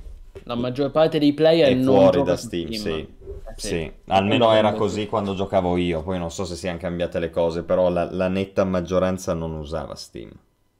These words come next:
Speaker 1: E ricordiamo anche che è disponibile su console, Black Desert, quindi quello è più difficile da giudicare. Mentre invece lo s-, eh, New World, come anche lo Stark, eh, entrambi i prodotti di Amazon Game sono disponibili solo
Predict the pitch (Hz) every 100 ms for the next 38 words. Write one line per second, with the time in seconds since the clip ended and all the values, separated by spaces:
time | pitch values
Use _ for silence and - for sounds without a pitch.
0 | _ 131 139 147 147 170 156 143 160 156
1 | 127 127 127 - 135 139 139 123 117 113
2 | 110 123 104 98 101 - 104 101 110 101
3 | 101 104 107 107 139 143 135 131 127 160
4 | 170 165 135 127 - 120 117 107 107 107
5 | 104 107 107 95 104 104 110 - - _
6 | _ - 131 135 143 143 160 165 131 147
7 | 135 127 127 135 139 139 147 165 135 123
8 | 139 185 175 135 - 160 123 110 - 110
9 | 107 - _ _ 120 127 135 143 160 143
10 | 127 139 156 151 131 139 151 143 156 156
11 | 175 175 - 131 139 - 156 151 151 156
12 | 156 156 - - 147 147 147 147